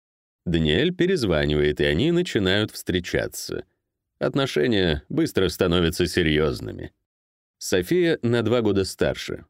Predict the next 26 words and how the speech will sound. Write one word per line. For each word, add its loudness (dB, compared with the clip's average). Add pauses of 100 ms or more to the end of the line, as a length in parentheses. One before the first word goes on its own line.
У 0
нее 0
тоже 0
есть 2
опыт 0
жизни 2
за 0
границей. 0 (340)
Она 0
выросла 2
в -4
Юрсхольме, 2
пригороде 2
Стокгольма, 2 (240)
где 0
полным-полно 2
богатых 0
вилл. -4 (460)
Там 2
обитает 2
семья 2
Персон, -2
владельцы 0
H 0
and 2
M, -4